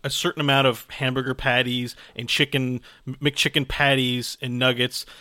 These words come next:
in anticipation for selling them. But invariably, so you might get, like, fifty patties ready and f-, and thirty McChicken patties ready.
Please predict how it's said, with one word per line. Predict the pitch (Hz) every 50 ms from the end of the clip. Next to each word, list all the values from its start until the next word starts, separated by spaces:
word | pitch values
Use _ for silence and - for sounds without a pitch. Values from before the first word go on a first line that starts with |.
| - _ -
in | 180 175 175
anticipation | 175 180 170 - - 196 - - 208 - - 143 139 135 - - 143 131
for | - -
selling | 127 - - 220 240 233 208 156 131
them. | 110 101 101 104 _ _ _ _ _ _ _ _ _ _ _ - -
But | - 139 165 170
invariably, | 165 147 123 160 208 247 240 147 123 117 117 110 110 117 123 - - - - - - -
so | - -
you | 151 151 123 - 151
might | 156 151 151 151 - 143 131
get, | 127 143 139 -
like, | 139 127 113 -
fifty | - - 139 - - 131
patties | - - - 180 170 170 175 170 139 156
ready | 160 156 156 156 156 147 135
and | 117 110
f-, | - - - - -
and | 135 120 113
thirty | - - 147 139 135 131 123 123 120 117 - - - - - - _
McChicken | 127 127 127 120 - - - 185 - - 175 165 156 147
patties | 139 - - 156 156 156 156 147 139
ready. | 151 147 143 143 143 143